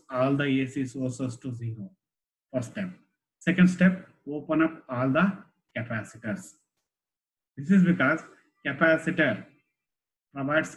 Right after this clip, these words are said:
infinite reactance to the flow of D C. Hence, their equivalent, uh, the, uh, capacitors will not play any role in the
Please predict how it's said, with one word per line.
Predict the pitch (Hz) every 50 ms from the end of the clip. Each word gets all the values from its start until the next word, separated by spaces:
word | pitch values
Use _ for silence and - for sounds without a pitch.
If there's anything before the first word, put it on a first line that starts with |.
| - -
infinite | 147 147 139 127 - 147 151 156 151 151 147 - -
reactance | 143 139 139 135 139 139 - - 135 135 131 - -
to | 143
the | 127 123
flow | 117 - 135 131 127
of | 143 160 156 - - 127
D | 123 117
C. | 117 - 185 220 233 226 - _ _ _ _ _ _
Hence, | - 139 160 190 196 - - - _ _ _ _ _ _ _ _ _ _ -
their | 131 127 123 147 147 151 147 143 143 131 135 156
equivalent, | 165 143 131 - - 170 160 160 160 156 170 175 - - -
uh, | 147 135 131 - - 139 131
the, | 131 135
uh, | 131 123 - - - 143 131 120 117 117 -
capacitors | 135 123 - 156 160 160 160 - 151 - 156 147 - -
will | 147 143
not | 139 135 139 143 139 - -
play | 147 151 156 - 131
any | 123 135 143 143
role | 139 139 139 139 139 135 127
in | 131 127 127 123
the | 131 127 135